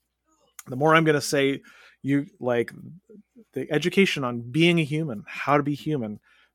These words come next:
first and foremost has to be liturgical. And then,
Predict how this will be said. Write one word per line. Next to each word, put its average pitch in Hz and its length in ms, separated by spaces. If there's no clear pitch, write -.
first 156 220
and 147 80
foremost 151 540
has 113 200
to - 80
be 127 120
liturgical. 120 880
And 123 160
then, 123 320